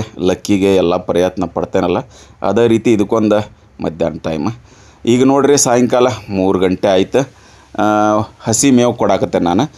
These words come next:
ಮೊದ್ಲಕ್ಕೆ ಸೈಲೇಜ್ ಕೊಡ್ತಿದ್ನಿ, ಇವಾಗ ಒಂದು ಅರ್ಧ ಎಕರೆ ಹಸಿ ಮೇವು ಹಾಕಿದ್ದಕ್ಕೆ ಹಸಿ ಮೇವು ಕೊಡಾಕತ್ತೇನೆ. ಒಂದು ಟೈಮ್ ಅಷ್ಟೇ ಮಾತ್ರ ಯೂಸ್ ಮಾಡ್ತೇನೆ ಹಸಿ ಮೇವು, ಕಂಟಿನ್ಯೂ ಆಗಿ ಕೊಡೋದಿಲ್ಲ ಐತೆ ಅಂಥೇಳಿ.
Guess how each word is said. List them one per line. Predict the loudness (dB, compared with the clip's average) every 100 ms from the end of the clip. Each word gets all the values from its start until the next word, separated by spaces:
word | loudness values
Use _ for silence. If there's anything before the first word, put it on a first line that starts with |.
| -20 -20 -4
ಮೊದ್ಲಕ್ಕೆ | 0 2 2 2 0
ಸೈಲೇಜ್ | 2 2 2 0
ಕೊಡ್ತಿದ್ನಿ, | -2 -2 0 0 -2 -6 -4
ಇವಾಗ | 0 2
ಒಂದು | 2 2
ಅರ್ಧ | 0 2
ಎಕರೆ | 0 0 0 0 -2 -20 -20 -14
ಹಸಿ | -4 0 2
ಮೇವು | 2 2
ಹಾಕಿದ್ದಕ್ಕೆ | 0 -2 -2 -2 -2 0 -2 -4 -16 _ _ -6
ಹಸಿ | -2 2 2
ಮೇವು | 2 0
ಕೊಡಾಕತ್ತೇನೆ. | 0 -2 -2 -4 -4 -4 -8 _ -20 _ -20 -20 -6
ಒಂದು | 0 2 2 2
ಟೈಮ್ | 2 2
ಅಷ್ಟೇ | 0 -2
ಮಾತ್ರ | 0 0 0
ಯೂಸ್ | 0 0 0
ಮಾಡ್ತೇನೆ | -2 -2 -2 -2 -4
ಹಸಿ | 0 0
ಮೇವು, | 2 0 -2 -8 -20 _ _ _
ಕಂಟಿನ್ಯೂ | -2 -2 0 0 2
ಆಗಿ | 2 2 0
ಕೊಡೋದಿಲ್ಲ | 0 -2 0 0 0
ಐತೆ | -2 -2 -6
ಅಂಥೇಳಿ. | -2 -2 -2 -4